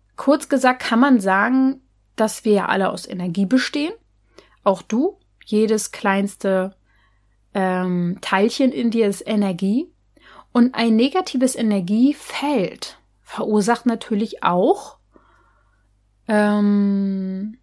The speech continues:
oder nennen wir es mal ein niedrig schwingenderes Energiefeld,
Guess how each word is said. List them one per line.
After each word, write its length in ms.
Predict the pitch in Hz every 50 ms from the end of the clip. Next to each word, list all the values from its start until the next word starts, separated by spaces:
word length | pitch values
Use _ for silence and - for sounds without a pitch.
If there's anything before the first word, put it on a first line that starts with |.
| - -
oder 160 | - 247 269 277
nennen 380 | 269 262 262 262 330 392 403
wir 60 | 370
es 100 | 330 -
mal 120 | - 269 -
ein 260 | - 247 247 233 226
niedrig 580 | 214 220 226 247 262 262 - - - 190 175 -
schwingenderes 760 | - - 180 180 180 175 170 170 165 170 160 - 170 160 - -
Energiefeld, 1040 | - 180 175 175 170 170 170 - 175 175 175 - 196 190 196 208 262 - -